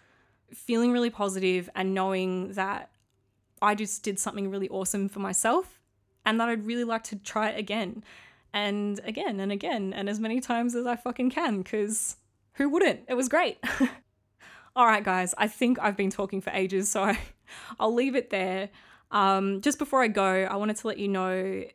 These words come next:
next week I'm gonna be doing a show about free use, the free use kink. Um, I was gonna do that this week, but obviously I had some other stuff happen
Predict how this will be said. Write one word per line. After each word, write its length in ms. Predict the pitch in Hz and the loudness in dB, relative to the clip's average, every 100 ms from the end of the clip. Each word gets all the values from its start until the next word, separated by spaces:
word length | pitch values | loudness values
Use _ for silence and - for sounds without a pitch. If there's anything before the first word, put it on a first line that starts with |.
| _ _ | _ _
next 480 | 202 208 220 - - | -4 0 0 -2 -6
week 320 | 208 196 - - | -4 -6 -8 -6
I'm 120 | 196 | -4
gonna 180 | 196 196 | -2 -2
be 80 | 190 | -2
doing 280 | 190 185 | -4 -4
a 40 | 185 | -4
show 420 | - 185 185 185 | -4 -4 -4 -4
about 680 | - 185 190 190 196 - - - _ _ _ | -6 -6 -6 -4 -6 -8 -10 -12 _ _ _
free 280 | - 214 196 | -6 0 0
use, 460 | 180 240 - - - - | 0 -4 -4 -8 -8 -20
the 60 | |
free 220 | - 196 | -8 -6
use 180 | 190 208 | -4 -8
kink. 340 | - 247 381 - - - - - | -6 -6 -6 -12 -20 -20 -20 -8
Um, 600 | - 190 190 190 185 - - | 0 2 2 0 -4 -8 -2
I 60 | |
was 100 | 208 | 0
gonna 160 | 214 233 | 2 2
do 120 | 233 | 2
that 180 | 202 - | 0 -2
this 180 | 185 - | -4 -6
week, 220 | 185 - | -8 -4
but 240 | 190 - - | -6 -6 -8
obviously 600 | 190 185 - 196 175 190 _ _ _ | -8 -6 -6 -8 -8 -10 _ _ _
I 460 | 202 196 196 196 190 _ | -8 -6 -6 -8 -10 _
had 280 | - 202 190 | -8 -8 -6
some 200 | - 202 | -6 -6
other 180 | 196 | -6
stuff 320 | 190 - 311 - | -6 -6 -8 -10
happen 420 | 185 185 220 | -10 -4 -4